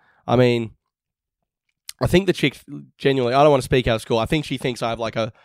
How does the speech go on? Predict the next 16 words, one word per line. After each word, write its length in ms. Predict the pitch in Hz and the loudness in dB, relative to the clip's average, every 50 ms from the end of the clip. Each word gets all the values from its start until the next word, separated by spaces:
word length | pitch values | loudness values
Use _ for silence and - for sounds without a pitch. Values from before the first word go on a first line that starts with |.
| _ - - - | _ -20 -12 -8
a 80 | - 117 | -4 -2
mental 420 | 123 127 123 - 123 110 104 - _ _ | -2 -2 -2 -2 -6 -6 -8 -10 _ _
disability. 580 | - 117 113 - 113 107 107 117 120 127 127 - _ _ _ _ _ _ _ _ _ _ _ _ _ _ _ _ _ _ _ _ | -10 -8 -8 -8 -10 -10 -10 -10 -12 -14 -16 -20 _ _ _ _ _ _ _ _ _ _ _ _ _ _ _ _ _ _ _ _
Like, 280 | - 113 117 113 - - | -4 -4 -2 -4 -4 -2
I 100 | - 127 | 0 0
was 120 | 131 131 - | 0 0 -2
just 320 | - 131 110 - - _ _ _ _ _ _ _ _ _ _ | -4 -4 -4 -6 -10 _ _ _ _ _ _ _ _ _ _
nowhere. 640 | - 123 123 127 127 123 117 107 110 120 - - - _ _ _ | -16 -10 -4 -2 -2 0 -2 -2 -4 -8 -10 -14 -18 _ _ _
I 120 | - 120 | 2 2
was, 220 | 123 120 107 - - _ _ _ _ - - 123 | 2 2 0 -6 -16 _ _ _ _ -12 -6 -4
I 60 | 127 | -4
was 120 | 123 117 | -4 -4
frickin' 580 | - - - 160 - - 143 127 117 113 110 110 _ _ _ _ _ _ _ _ | -6 -6 -6 -6 -4 -6 -6 -6 -8 -10 -12 -16 _ _ _ _ _ _ _ _
Captain, 480 | - 151 151 147 - - 135 123 117 117 - | 0 0 0 0 -2 -2 -2 -2 -4 -4 -2
Captain 360 | - 147 143 - - 139 120 117 | 0 0 0 -2 -2 -4 0 2
Nowhere. 480 | 117 120 123 117 113 107 - - - | 4 6 6 4 4 0 -2 -8 -14